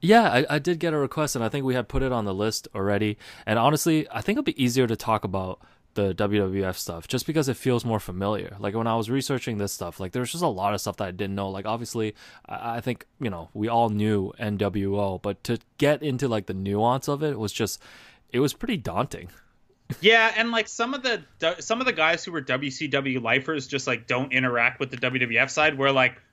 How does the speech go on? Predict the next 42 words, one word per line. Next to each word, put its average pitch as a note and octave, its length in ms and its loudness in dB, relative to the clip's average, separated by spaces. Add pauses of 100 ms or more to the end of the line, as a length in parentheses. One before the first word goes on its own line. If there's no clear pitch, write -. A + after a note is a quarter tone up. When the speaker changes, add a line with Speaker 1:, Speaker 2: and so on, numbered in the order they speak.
(120)
Speaker 2:
all D3 240 6
the D#3 120 0
big C#3+ 240 2
name D3 200 2
W C3+ 220 -2
W C3 200 0
F C3 140 0
side C3+ 400 -2
guys C3 480 0 (640)
interact C3+ 420 0
with C3+ 120 -8
the C3 80 -16
W C3 200 -2
C C3 140 -10
W C3+ 220 -2
side. E3+ 240 -2
So, E3+ 120 -2
like, D3 280 4 (360)
you D#3 240 2
almost, E3+ 680 2
no D3+ 160 2
matter E3 320 4
whether D#3 240 2
you're D3+ 140 0
a C#3 40 0
fan C#3+ 220 0
of C3+ 120 -6
W C3+ 180 -2
C C3 140 -8
W C3 200 0
or B2+ 40 -2
W B2+ 180 0
W B2 240 2
F, C3 160 2
like, B2 180 -6
everyone C3 340 2
knows C3+ 300 0
the D3+ 80 -4
W D#3+ 240 2
W D#3+ 220 4
F D#3+ 160 0
guys, G3 400 0